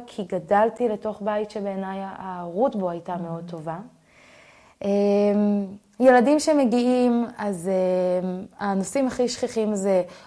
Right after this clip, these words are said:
או אלימות, אה, בבתי ספר וקללות, שזה משהו שהוא זינק באחוזים מתחילת הקורונה,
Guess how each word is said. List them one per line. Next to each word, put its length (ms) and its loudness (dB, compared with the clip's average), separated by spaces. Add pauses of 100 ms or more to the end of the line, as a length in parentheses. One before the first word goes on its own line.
או 120 6
אלימות, 640 0 (140)
אה, 240 -6
בבתי 340 -8
ספר 380 -10
וקללות, 460 -6
שזה 180 -8
משהו 280 -8
שהוא 280 -4 (340)
זינק 540 2
באחוזים 540 -2
מתחילת 460 -8
הקורונה, 640 -4